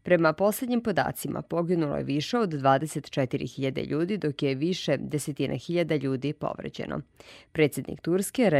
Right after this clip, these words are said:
Recep Tayyip Erdogan izjavio je da je broj žrtava u toj zemlji premašio dvadeset jednu hiljadu.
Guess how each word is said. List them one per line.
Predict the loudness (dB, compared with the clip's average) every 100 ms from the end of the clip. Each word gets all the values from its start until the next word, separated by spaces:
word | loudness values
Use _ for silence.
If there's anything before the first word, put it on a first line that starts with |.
| 2
Recep | -2
Tayyip | 0 0 0 0
Erdogan | 2 2 4 4
izjavio | 4 2 4 4 6 4
je | 2
da | 2
je | 0
broj | 2 2 2
žrtava | 0 -6 -2 -2 -2
u | -2
toj | -2 0 0
zemlji | 0 0 2 0
premašio | 2 4 4 2 -2
dvadeset | 2 0 0 -4 -4 -2
jednu | -2 -2
hiljadu. | -2 0 0